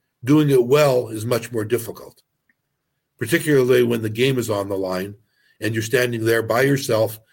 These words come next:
at the free throw line trying to win the game. It's a whole different ball game to do it well. The things that apply to the perfect R O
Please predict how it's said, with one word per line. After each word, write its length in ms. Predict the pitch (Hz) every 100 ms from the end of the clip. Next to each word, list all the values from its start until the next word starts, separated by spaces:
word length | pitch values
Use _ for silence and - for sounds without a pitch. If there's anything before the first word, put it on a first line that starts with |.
| _ -
at 160 | 104 104
the 80 | 101
free 200 | 135 120
throw 280 | - 110
line 420 | 110 107 107 101 - _ _ _
trying 240 | 123 120
to 60 | 113
win 200 | 117 107
the 80 | 95
game. 440 | 113 107 92 92 _ _ _ _ _ _ _ _ _ _ _ _ _ _
It's 160 | 123 120
a 80 | 113
whole 240 | 143 151
different 320 | 139 139 117
ball 220 | 117 123 117
game 340 | 87 82 - _ _ _
to 80 | 104
do 180 | 107 104
it 100 | 98
well. 440 | 98 85 - _ _ _ _ _ _ _ _ _ _
The 80 | 107
things 340 | - 202 190 170
that 220 | 147 -
apply 420 | - 143 135 135
to 140 | 135
the 120 | 117 113
perfect 400 | 143 131 120 123
R 260 | 113 117
O 300 | 113 98 101